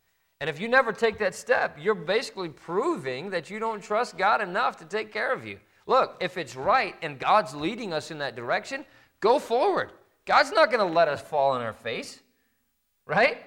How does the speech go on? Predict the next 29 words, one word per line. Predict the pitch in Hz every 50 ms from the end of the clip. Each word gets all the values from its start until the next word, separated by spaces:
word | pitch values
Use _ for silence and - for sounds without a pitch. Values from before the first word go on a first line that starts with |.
| - _ _
If | - 175 175
it's | 285 294 214
something | - 262 269 269 214 247 226
that | 214 185 160
he's | 139 202 240 247 208 156
in, | 160 127 151 180 190 233 285 285
if | 196 -
it's | 147 135 -
something | - 202 220 214 220 208 185
that | 180 165 143
he's | 135 196 226 202
behind, | 165 151 156 135 120 - 143 180 233 269 262 175 -
look, | 156 226 254 - - - - - _ _
these | - 156 160 135 117
ministries | 135 151 185 226 254 254 - - - 247 247 196
and | 196 175 151
things | - 202 226 247 208
that | 180 185 151 147
we, | 160 170 165 147 127 - 135
that | 147 151 120
we | 139 147
are | 131 117
starting | 113 - - - 160 175 208 254 269 247 208
and | 170
that | 151 147 123
we | 135 139 135
need | 131 131 139 165 202 226 185
to | - 151
start, | - - - - 151 165 208 254 - - -